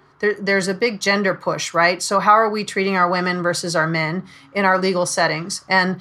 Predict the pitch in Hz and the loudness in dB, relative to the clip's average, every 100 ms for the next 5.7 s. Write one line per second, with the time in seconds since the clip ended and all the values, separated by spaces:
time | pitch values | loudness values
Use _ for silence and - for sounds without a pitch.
0 | - - 196 226 262 220 202 202 196 208 | -10 -4 2 4 4 2 0 0 -2 -2
1 | 202 - 220 214 202 196 214 220 220 208 | -4 0 0 0 -2 2 2 2 -2 0
2 | 196 175 226 233 190 160 170 160 160 165 | -2 -2 0 2 0 0 0 0 0 2
3 | 175 202 190 185 190 202 190 - - 233 | 2 2 -2 -2 -4 -4 -6 -10 -2 0
4 | 214 - 208 202 208 180 175 185 202 180 | 0 2 4 4 0 0 2 0 -4 -4
5 | 185 170 165 185 180 - | -4 -4 -2 -2 -2 -4